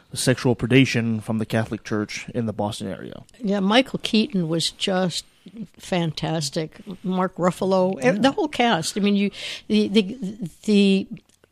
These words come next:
Speaker 2: men who played the victims
Speaker 1: Mm.
Speaker 2: were so good
Speaker 1: Believable.
Speaker 2: that
Speaker 1: They
Speaker 2: y-,
Speaker 1: were so
Speaker 2: y-,
Speaker 1: believable.
Speaker 2: for a minute, you'd almost think, "Well, how did they get the real people out here to,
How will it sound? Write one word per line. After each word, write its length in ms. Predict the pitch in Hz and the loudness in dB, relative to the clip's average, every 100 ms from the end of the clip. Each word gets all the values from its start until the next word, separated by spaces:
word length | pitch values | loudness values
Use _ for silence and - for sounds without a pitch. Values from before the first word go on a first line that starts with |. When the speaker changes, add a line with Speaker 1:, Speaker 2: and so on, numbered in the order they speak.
| _ _ | _ _
Speaker 2:
men 460 | 220 220 294 240 202 | 0 4 8 8 6
who 240 | 190 226 185 - | 2 0 -2 -6
played 640 | - 226 233 226 214 202 - - - _ _ - | 0 4 6 8 6 2 -8 -18 -20 _ _ -2
the 140 | 180 | 0
victims 840 | 151 233 247 - 156 156 - - - _ | 4 4 4 -2 0 -2 -4 -6 -8 _
Speaker 1:
Mm. 500 | - 165 175 175 165 | -2 0 2 2 4
Speaker 2:
were 200 | 208 208 | 4 4
so 800 | 196 - - - 233 240 262 277 - 165 | 2 0 0 2 2 4 2 0 -4 -8
good 320 | 151 240 185 | 4 6 6
Speaker 1:
Believable. 260 | 127 214 147 | 6 4 6
Speaker 2:
that 200 | 220 202 | 4 4
Speaker 1:
They 80 | 196 | -2
Speaker 2:
y-, 60 | 90 | -4
Speaker 1:
were 100 | 87 | -6
so 200 | - 190 | 0 0
Speaker 2:
y-, 40 | 170 | 0
Speaker 1:
believable. 260 | 135 127 - - _ - | -8 -10 -14 -18 _ -20
Speaker 2:
for 360 | - - 262 220 | -20 -4 2 6
a 40 | |
minute, 400 | 208 277 320 214 | 6 8 8 6
you'd 240 | 214 220 - | 4 2 2
almost 420 | 214 240 262 - - | 2 2 2 2 4
think, 220 | 233 214 | 4 2
"Well, 260 | 277 226 220 - | -2 -2 -2 -10
how 200 | - 247 | -2 0
did 220 | 294 294 247 | 2 0 2
they 160 | 220 | 2
get 280 | 208 233 - | 2 0 0
the 100 | 196 | 0
real 260 | 185 220 226 | 2 2 2
people 500 | - 233 220 202 - | 0 -2 0 -2 -2
out 240 | 202 208 | -2 -4
here 260 | - 208 202 | -2 0 0
to, 380 | - 208 196 | -2 0 0